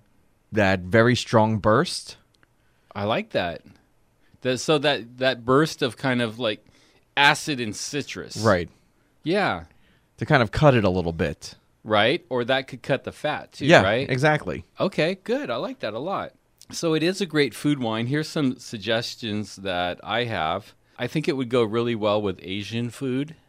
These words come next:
Speaker 1: Okay.
Speaker 2: Because Asian food also s-, has that kind of, uh, acidic citrus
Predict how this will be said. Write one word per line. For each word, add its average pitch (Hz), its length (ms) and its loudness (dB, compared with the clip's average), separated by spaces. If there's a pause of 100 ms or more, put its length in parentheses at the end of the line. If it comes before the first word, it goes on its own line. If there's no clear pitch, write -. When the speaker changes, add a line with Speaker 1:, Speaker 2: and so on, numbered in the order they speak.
Speaker 1:
Okay. 107 360 0
Speaker 2:
Because 104 380 -6
Asian 107 380 -6
food 101 260 -8
also 110 520 -4 (380)
s-, - 120 -10 (180)
has 107 440 -4
that 98 340 -2 (280)
kind 98 240 -6
of, 101 240 -6
uh, 87 440 -6 (380)
acidic 110 640 -6
citrus - 600 -6